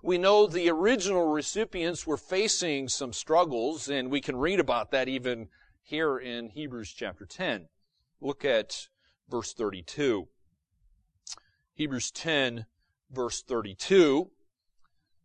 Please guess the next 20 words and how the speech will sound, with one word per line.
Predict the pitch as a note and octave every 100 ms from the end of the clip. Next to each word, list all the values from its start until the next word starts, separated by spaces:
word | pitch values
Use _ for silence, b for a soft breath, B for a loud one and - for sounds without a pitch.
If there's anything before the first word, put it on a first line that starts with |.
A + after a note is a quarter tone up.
| _ _ _ _ _ B3 D3
The | B2+ A2 G#2+
Holy | C3 B2+
Spirit | A#2+ - D3+ C3+
says, | - C#3+ B2+ - - -
"Recall | D3 D3+ D3 - - A3+ F3 E3+ F#3+
the | E3
former | - F#3 G3+ G3+ E3+
days | C#3+ E3+ D#3 C#3+ G3 A#3+ - - - _ _ _ _
when | D#3 F#3 F#3
after | E3 G3+ C4 - G#3+ G#3+
you | F#3 G#3+
were | F#3+ F3+
enlightened, | D#3+ D#3 G#3 B3+ - F3+
you | F3+ F#3
endured | E3+ C#3+ F#3 A3+ G3
a | E3+
hard | G3 G#3 F3+
struggle | - - G#3+ G#3+ F3 F3
with | E3 E3
sufferings, | - A#3+ C4 B3 D#3+ G2+ - - - -